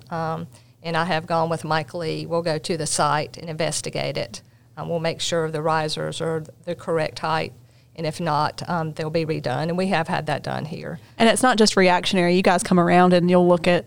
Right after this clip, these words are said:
Speaker 2: the areas and, and kinda address some of those,
Speaker 1: We
Speaker 2: those
Speaker 1: definitely wanna
Speaker 2: things.
Speaker 1: be proactive, and that's why we do safety facility audits. If we see something that's unsafe that could cause an injury, we want to address it, and we want to get it repaired before that injury can happen.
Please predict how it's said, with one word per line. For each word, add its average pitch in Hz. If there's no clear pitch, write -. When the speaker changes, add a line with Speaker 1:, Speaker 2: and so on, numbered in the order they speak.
Speaker 2:
the 185
areas 180
and, 170
and 180
kinda 185
address 180
some 185
of 175
those, 180
Speaker 1:
We 208
Speaker 2:
those 185
Speaker 1:
definitely 180
wanna 175
Speaker 2:
things. 165
Speaker 1:
be -
proactive, 165
and 175
that's -
why 175
we 165
do 165
safety 165
facility 160
audits. 156
If 170
we 180
see 175
something 165
that's 139
unsafe 170
that 160
could 147
cause 165
an 160
injury, 165
we 180
want 170
to 156
address 156
it, -
and -
we 175
want 160
to 160
get 151
it -
repaired 147
before 160
that 151
injury 156
can 147
happen. 139